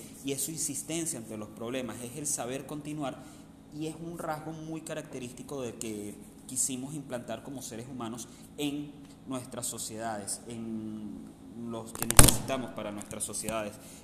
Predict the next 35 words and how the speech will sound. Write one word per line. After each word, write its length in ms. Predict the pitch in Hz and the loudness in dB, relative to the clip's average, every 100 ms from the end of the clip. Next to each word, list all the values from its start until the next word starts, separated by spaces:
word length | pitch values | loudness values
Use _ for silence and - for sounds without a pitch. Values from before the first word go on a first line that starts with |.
| - | -4
El 220 | 123 120 | -2 0
caso, 600 | 147 139 - 185 180 165 | 2 4 4 4 4 4
uno 260 | 139 131 147 | 2 2 0
de 60 | 156 | 0
los 100 | 127 | -2
casos 300 | 131 127 151 | -2 -2 -4
que, 240 | - 104 | -4 -4
que, 300 | 95 95 95 90 - - | -4 -6 -6 -8 -12 -8
que 100 | 110 | -4
citamos 400 | - - 104 131 | -4 -4 -6 -4
anteriormente 580 | 143 110 107 117 123 135 | -4 -4 -2 -2 -2 -2
es 60 | |
Junjunapú 560 | 127 113 117 104 - 117 | -6 -4 -4 -4 -4 -4
Exbalan, 400 | 123 - 127 127 | -2 -2 -2 -2
que 140 | 120 107 - - - | -6 -8 -10 -14 -2
es 360 | 143 147 - - 135 | 0 6 4 4 -2
muy 440 | 147 156 170 175 | 0 0 2 2
destacable, 680 | 175 175 151 170 190 135 107 - - - - | 2 0 -2 2 2 2 -2 -6 -12 -12 -2
porque 260 | 131 127 | -2 -2
Junjunapú 540 | 127 135 131 127 117 151 | -2 -4 -2 -4 -4 -4
Exbalan, 440 | 156 170 165 143 | -2 0 0 0
que 220 | - 147 147 | 0 0 2
a 60 | |
diferencia 540 | 131 113 120 117 - 147 | 0 0 -2 0 2 2
de 40 | |
Heracles, 420 | 143 139 147 147 - - - | 4 2 0 -4 -6 -12 -4
no 400 | 123 135 139 147 | 0 2 2 2
solventan 560 | 143 160 151 151 151 | 2 0 0 0 0
sus 160 | 156 151 | -2 -4
problemas 500 | - 135 123 123 147 | 0 2 2 0 -2
con 220 | - 139 | -2 -4
tesón, 460 | 131 120 120 127 143 | -2 -2 0 -2 -4
fuerza 800 | - 135 135 139 135 - 135 131 | -6 2 2 4 2 2 2 2
casi 260 | 127 - | 2 2
infinita, 840 | 135 131 127 131 135 135 127 127 | 2 0 0 2 2 6 6 6